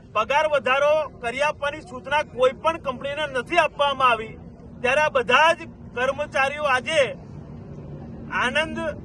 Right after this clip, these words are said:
હાઈવે પર અત્યારે બેઠા છે, ધરણા પર બેઠા છે. આ રિષિ કંપની જે પાદરા તાલુકામાં આવેલી છે, એ કંપનીના કર્મચારીઓ છે. હજુ બીજા પણ કર્મચારીઓ આવી રહ્યા છે.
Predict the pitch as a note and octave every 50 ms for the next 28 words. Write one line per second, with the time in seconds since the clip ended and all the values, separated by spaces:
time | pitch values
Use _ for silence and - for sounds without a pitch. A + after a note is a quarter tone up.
0 | - - - - - F#3+ G3+ A3 A3 C4+ D4 D4 - D4+ D4+ D#4 D4+ C4 B3+ -
1 | - C#4+ C#4+ C#4 C#4+ C#4+ C#4 A#3+ G#3 G3 - A3+ C4 C#4 - C4+ D4 C#4+ C4+ -
2 | - - - - - - - - - - - G3 A3 A3+ A#3 C4 C#4 D4 - D4+
3 | D4+ D4+ C4+ A#3+ G#3 F#3 A#3 C#4 C#4+ C4+ C#4+ D4 D4 D4 G#3+ F#3+ G#3+ B3 B3 A#3+
4 | A3 - - D4 D#4 D4+ - B3+ B3 A#3 A3+ - C#4 C#4 D4+ D4 C4+ A3+ - -
5 | - - - - - C4 C4 - G#3 G3+ A3+ A#3 D4+ E4 D#4+ D#4+ D4 D4 D4+ D4
6 | D4 C#4+ C#4+ C4+ C#4+ C#4+ C#4+ C4+ A3+ A3+ B3 C#4 C#4+ C#4 C#4+ - C#4 C4 C4+ C4+
7 | B3 A#3 A3+ A3 C4+ C#4 C#4+ C#4+ C#4 C4+ C4+ C4+ C4+ C#4 C4+ - C5+ - C#4 C#4
8 | C#4 C#4 C#4 C#4+ D4+ C#4+ - - - - - - - G3 G#3 A#3 C#4+ C4+ B3 A#3+
9 | - - C4+ D4 C#4+ D#4+ D4+ C#4+ C#4+ C#4+ D4 C#4+ D4 C#4+ - C#4 C#4 D4 D4 C4+
10 | B3 C4 C#4+ D4 C#4+ D4 C#4+ C#4 - C#4+ C#4+